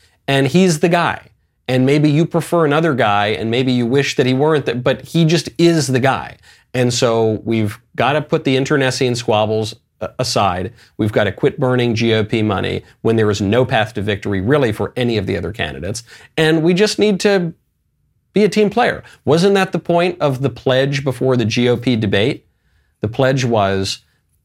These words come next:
you need to agree to support the eventual nominee. And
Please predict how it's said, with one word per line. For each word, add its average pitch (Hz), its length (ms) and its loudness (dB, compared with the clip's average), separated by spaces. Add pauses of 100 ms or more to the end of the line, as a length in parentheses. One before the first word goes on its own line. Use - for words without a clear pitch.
you 127 160 2
need 127 220 2
to 123 200 2
agree 110 280 0
to 110 80 0
support 104 420 0
the 101 80 -2
eventual 98 400 -2
nominee. 92 540 -4 (340)
And 110 400 -2